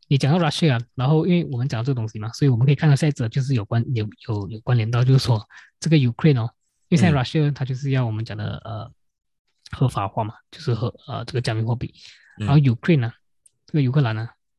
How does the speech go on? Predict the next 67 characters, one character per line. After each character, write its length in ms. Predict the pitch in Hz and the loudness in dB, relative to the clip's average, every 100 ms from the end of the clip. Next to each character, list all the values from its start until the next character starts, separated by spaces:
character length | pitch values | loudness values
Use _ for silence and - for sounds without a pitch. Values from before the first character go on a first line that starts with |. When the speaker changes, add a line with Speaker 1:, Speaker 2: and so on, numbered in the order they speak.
| _ | _
Speaker 1:
因 80 | - | -2
为 60 | 151 | 2
最 100 | 160 | 4
近 180 | 160 131 | 4 4
乌 40 | |
克 100 | 147 | 2
兰 160 | 131 120 | 0 0
跟 220 | 123 113 | -4 -6
这 80 | 127 | -2
个 100 | 123 113 _ _ _ | -2 -4 _ _ _
Russia 240 | - 120 135 | -14 -8 -4
大 100 | 123 | -2
家 120 | 127 | -2
也 80 | 101 | -4
懂 180 | 98 101 | -6 -8
咯， 160 | 117 _ _ | -8 _ _
就 140 | - | -6
是 40 | 120 | -4
在 100 | 113 | -2
这 100 | 95 | -2
个 80 | 120 | -2
战 240 | - 120 | 0 -2
争 160 | 107 104 | -2 -6
当 140 | 101 | -6
中 140 | 101 101 | -6 -8
啊， 120 | - _ - - - _ | -10 _ -20 -20 -20 _
Speaker 2:
嗯。 80 | - | -4
嗯。 40 | |
Speaker 1:
他 100 | 131 | 0
也 240 | 143 120 110 | 2 2 -2
是 280 | - 160 - | -2 -2 -2
说， 380 | - 113 117 _ _ _ | -6 -4 -6 _ _ _
给， 100 | 143 | 4
很 120 | 135 | 4
像 120 | - | 4
是 160 | 208 196 - _ - _ | 2 0 -4 _ -20 _
这 100 | 196 | 2
个 60 | |
礼 80 | 147 | 2
拜 120 | 143 | 2
啊， 120 | 113 127 | -2 -2
他 120 | 147 | 0
们 80 | 135 | 0
已 40 | |
经 120 | 131 127 | 0 -2
finalize， 400 | 120 117 123 123 | -2 -2 -2 0
就 120 | 131 | -2
是 80 | - | -2
说 160 | 107 | -6
他， 280 | 107 - 117 110 - _ _ _ _ _ | -8 -6 -4 -4 -8 _ _ _ _ _
呃， 200 | 135 139 | -8 -6
已 60 | |
经 360 | 123 135 123 120 | -2 0 0 -2
就 120 | - | -4
是， 380 | 127 - 143 127 - _ _ _ _ _ _ - - | -4 0 0 0 -2 _ _ _ _ _ _ -14 -8
呃， 120 | 104 | -6
接 120 | - | -2
受 140 | 143 147 | 2 2
这 100 | 151 | 2
个 60 | |
比 120 | 127 | 0
特 120 | 117 117 | -2 -2
币 300 | 135 127 - _ _ _ - 127 | -2 -4 -8 _ _ _ -14 -8
是 140 | - | -6
一 20 | |
个， 260 | 131 143 131 | -2 0 0
呃， 260 | 113 110 | -2 -8